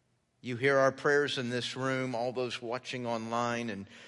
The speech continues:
churches throughout this world. You hear every prayer. You care about every prayer.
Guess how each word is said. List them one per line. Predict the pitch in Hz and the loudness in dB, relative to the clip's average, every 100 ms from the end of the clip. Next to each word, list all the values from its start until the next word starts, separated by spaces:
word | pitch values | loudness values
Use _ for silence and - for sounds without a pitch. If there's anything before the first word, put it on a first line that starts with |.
| - _ | -20 _
churches | - 156 151 - 143 131 | -4 0 0 -2 -4 -4
throughout | - 135 120 123 120 117 | -4 -4 -2 -2 -4 -8
this | 117 - - | -8 -8 -8
world. | 107 107 107 104 | -10 -8 -8 -10
You | 107 | -14
hear | 113 - - 147 180 147 | -16 -16 -16 -8 -6 -6
every | 120 113 | -6 -8
prayer. | - - 101 98 | -10 -6 -4 -4
You | 98 98 | -8 -14
care | - 101 117 107 95 - - _ _ _ | -14 -8 -6 -6 -8 -18 -20 _ _ _
about | - 98 101 | -12 -8 -8
every | 92 87 87 | -10 -14 -18
prayer. | - 87 90 | -18 -18 -18